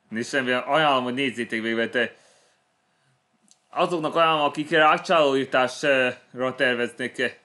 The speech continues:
van egy, már találtam egy, eh, olyat, ami jobb, mint az egérragasztó. Sokkal klasszabbat talált-, vettem be máma. És képzeljétek, ilyen is. Na, látjátok ezt? Ez,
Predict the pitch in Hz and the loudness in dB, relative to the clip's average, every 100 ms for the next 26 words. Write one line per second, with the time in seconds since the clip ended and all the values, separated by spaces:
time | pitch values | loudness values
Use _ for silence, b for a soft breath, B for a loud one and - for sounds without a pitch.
0 | _ 151 185 160 127 110 _ _ _ _ | _ -4 0 0 -2 -10 _ _ _ _
1 | _ _ _ 123 131 170 165 143 143 143 | _ _ _ -10 -4 0 2 0 0 -2
2 | 139 139 151 156 147 156 156 180 151 135 | -2 -2 0 0 0 0 0 0 -2 -6
3 | 127 - 190 160 165 131 120 113 110 107 | -8 -6 -6 -4 -2 0 0 -2 -4 -8
4 | - - 104 82 _ _ _ _ _ _ | -12 -16 -16 -16 _ _ _ _ _ _
5 | _ _ - 214 - 160 175 156 - 131 | _ _ -6 -6 -2 -2 0 -2 -2 -2
6 | 117 120 117 123 117 113 - - _ 123 | 0 0 -2 0 0 -2 -8 -20 _ -6
7 | 127 123 131 123 123 135 120 104 107 - | -6 -4 -6 -4 -4 -4 -4 -4 -6 -10
8 | _ 143 147 - 180 143 151 160 160 - | _ -8 -8 -2 -2 0 -4 -6 -10 -10
9 | 147 127 123 110 - 98 107 _ _ _ | -2 -2 -4 -10 -16 -20 -20 _ _ _
10 | _ _ _ _ _ _ _ _ 139 160 | _ _ _ _ _ _ _ _ -8 0
11 | 190 180 202 214 226 151 143 - - _ | 0 2 0 0 0 0 -2 -2 -20 _
12 | _ _ _ _ _ - 175 160 | _ _ _ _ _ 0 0 0